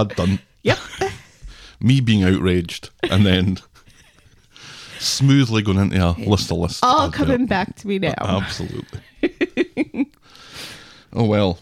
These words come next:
Speaker 2: Which is a song I'm sure we'll eventually get to on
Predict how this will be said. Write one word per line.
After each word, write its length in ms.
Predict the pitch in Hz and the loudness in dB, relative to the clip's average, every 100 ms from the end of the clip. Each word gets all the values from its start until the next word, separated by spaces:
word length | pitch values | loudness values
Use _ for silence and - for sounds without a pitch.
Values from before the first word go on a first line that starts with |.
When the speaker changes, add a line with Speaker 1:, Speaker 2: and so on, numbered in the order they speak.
| - _ - | -12 _ -12
Speaker 2:
Which 160 | 233 | -4
is 100 | 220 | 0
a 120 | 214 196 | 0 0
song 340 | 208 220 220 - | 0 0 0 -2
I'm 100 | 196 | -2
sure 320 | - 208 196 | -2 -2 -2
we'll 140 | 190 | -2
eventually 400 | 180 180 - 180 | -2 -2 -2 -4
get 180 | 185 - | -4 -4
to 260 | - 160 160 | -2 -2 -2
on 400 | 175 160 170 180 | -2 -2 -2 -4